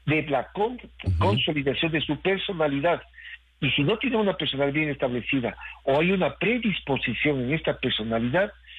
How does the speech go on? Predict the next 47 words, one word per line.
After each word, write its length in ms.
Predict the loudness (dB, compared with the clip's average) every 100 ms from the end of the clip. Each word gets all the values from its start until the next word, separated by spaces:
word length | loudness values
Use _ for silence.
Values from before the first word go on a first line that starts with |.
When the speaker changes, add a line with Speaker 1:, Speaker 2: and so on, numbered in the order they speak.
| -20 _
Speaker 1:
puede 240 | 0 0 2
llevar 300 | 2 2 2
a 120 | 0
ser 200 | -2 -2 -6 -4
y 80 | -2
a 120 | 0
patologías 800 | -2 0 2 2 2 0 0 0
mucho 280 | -4 -2 0
más 220 | 0 2
altas 400 | 0 0 -2 -2 -2 -16 -14 -2
y 60 | 2
más 220 | 2 2
grandes 260 | 2 0 0
de 60 |
lo 80 | -2
que 100 | -2
tiene 160 | -2 0
que 120 | 0
ver 160 | 0 -2 -18 -10
con 220 | -2 -2 -2 -2
las 160 | 0
enfermedades 420 | 0 0 2 2 0
psiquiátricas. 520 | -2 -2 -2 -6 -8 -10 -8 0
Speaker 2:
De 120 | 2
acuerdo, 440 | 2 2 2 2 2
doctor 380 | -2 0 -2 0
Camino 380 | -2 0 0
ha 80 | 0
puesto 280 | 0 0 2
muchísimos, 680 | 2 2 0 2 2 2 2
muchísimos 640 | 0 0 2 4 4 2
temas 340 | 2 2 4 2
sobre 360 | 2 2 4
la 140 | 2 2
mesa 480 | 2 0 0 -2 2
para 180 | 2
el 140 | 4 4
análisis 720 | 4 2 2 0 -2 -2 0
y 100 | 0
que 140 | 0 0
seguramente 800 | 2 2 4 2 2 2 2 4
han 140 | 2
sido 300 | 0 0 0
tomados 480 | 2 2 2 2 2
en 120 | 0
cuenta 440 | 2 2 2 0
para 240 | 2 2